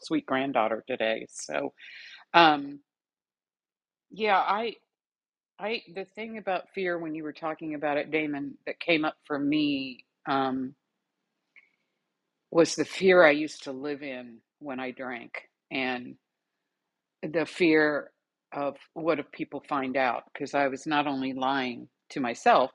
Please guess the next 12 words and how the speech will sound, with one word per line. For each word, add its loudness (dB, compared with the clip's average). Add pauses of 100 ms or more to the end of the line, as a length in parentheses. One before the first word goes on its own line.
but -4
I 0
was -10
lying -6
to -14
my -6
family. -8 (100)
And -2 (960)
whew, 0 (180)
I'm 2
so 0
grateful -6